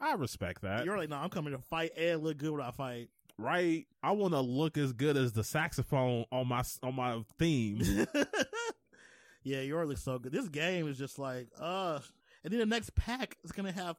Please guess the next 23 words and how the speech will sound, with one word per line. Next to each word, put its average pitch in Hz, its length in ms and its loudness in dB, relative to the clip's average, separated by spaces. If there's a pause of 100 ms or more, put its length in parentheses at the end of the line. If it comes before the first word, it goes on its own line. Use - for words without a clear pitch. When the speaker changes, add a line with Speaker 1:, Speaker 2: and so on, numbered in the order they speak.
Speaker 2:
three 226 220 -8
more 214 220 -2
characters. 320 680 -10
Speaker 1:
In 135 160 -2
suits. - 720 2 (320)
All 151 220 4
of 135 80 6
them 123 100 4
suited 175 500 6
up. 131 240 4 (500)
Speaker 2:
<sighs> - 500 -20
I'm 160 100 -2
definitely 180 160 0
playing 156 200 0
Billy 147 160 -2
Kane. 127 420 -4 (180)
Speaker 1:
Huh? 127 200 -2 (100)
Speaker 2:
I'm 139 80 -8
definitely 160 180 -6
playing 143 220 -6
Billy 131 180 -8
Kane. 117 180 -10
I've 127 140 -10